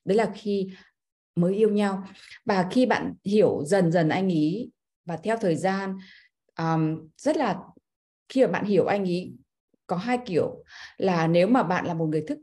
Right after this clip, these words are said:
tỉnh, là một người hiểu biết và bạn là người đã, um, um, như thế nào, là đã có những kiến thức, um,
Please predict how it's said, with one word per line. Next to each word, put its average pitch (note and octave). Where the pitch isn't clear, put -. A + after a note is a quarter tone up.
tỉnh, F#3
là D#3
một D3+
người D3+
hiểu D#3
biết C#4
và D#3+
bạn D3
là D3+
người D3
đã, F#3
um, G3+
um, F3+
như G#3
thế A3+
nào, F3
là D#3
đã F3+
có D#3+
những A3
kiến B3
thức, F4+
um, F3